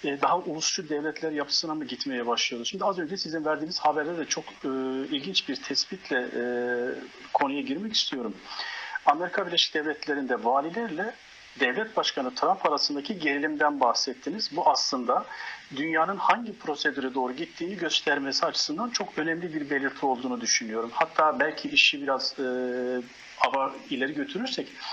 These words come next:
bu tüm dünyada kapitalist sistemin çökmeye doğru gittiğini de gösterdiğini söyleyebiliriz. E, dünya geneline baktığımız zaman, e, özellikle Avrupa Birliği için bahsetmek istiyorum. İşte Anadolu Ajansı'na verdiğim yazıda da,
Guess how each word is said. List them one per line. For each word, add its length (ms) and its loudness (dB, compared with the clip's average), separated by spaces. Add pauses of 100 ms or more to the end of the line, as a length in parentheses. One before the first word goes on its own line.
(440)
bu 140 -6
tüm 240 -4
dünyada 360 2
kapitalist 600 2
sistemin 460 -2
çökmeye 500 2
doğru 180 0
gittiğini 420 -4
de 60 0
gösterdiğini 640 2
söyleyebiliriz. 840 0 (1120)
E, 420 2
dünya 260 2
geneline 500 0
baktığımız 600 0
zaman, 360 2 (120)
e, 20 -4 (420)
özellikle 600 0
Avrupa 480 2
Birliği 260 -2
için 260 0
bahsetmek 520 0
istiyorum. 580 -2
İşte 200 2
Anadolu 260 2
Ajansı'na 400 2
verdiğim 360 4
yazıda 400 2
da, 100 0